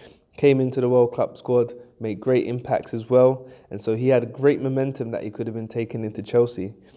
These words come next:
And unfortunately, he was told that he had to stay, he couldn't go out on loan again, and, um, unfortunately, he was just, um, limited to opportunities at the club, you know, um, and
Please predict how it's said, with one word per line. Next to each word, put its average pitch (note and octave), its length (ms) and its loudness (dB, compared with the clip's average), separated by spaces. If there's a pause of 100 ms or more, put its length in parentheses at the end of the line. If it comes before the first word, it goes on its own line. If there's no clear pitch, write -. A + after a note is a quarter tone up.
(280)
And A2+ 100 -6
unfortunately, B2 720 -2
he B2 120 -2
was A#2 180 -6
told A#2+ 240 2
that - 80 -6
he A2+ 80 -4
had B2+ 320 -4
to A#2+ 100 -10
stay, C3+ 320 2
he C#3+ 80 -4
couldn't A#2 240 -8
go A#2 140 0
out A2 100 2
on G#2 100 -4
loan B2+ 220 2
again, C3 380 -2 (260)
and, A2+ 420 -4 (120)
um, A2+ 600 -4 (1160)
unfortunately, C3 720 -2
he A#2 100 -4
was A2 140 -6
just, - 420 -12 (1300)
um, G#2+ 320 0
limited A#2+ 580 -2
to A#2 220 2
opportunities A#2 580 -4
at - 100 -8
the - 60 -14
club, - 340 -6 (560)
you G2 120 -8
know, G#2 340 -4
um, G#2+ 520 -2 (120)
and A2 580 -6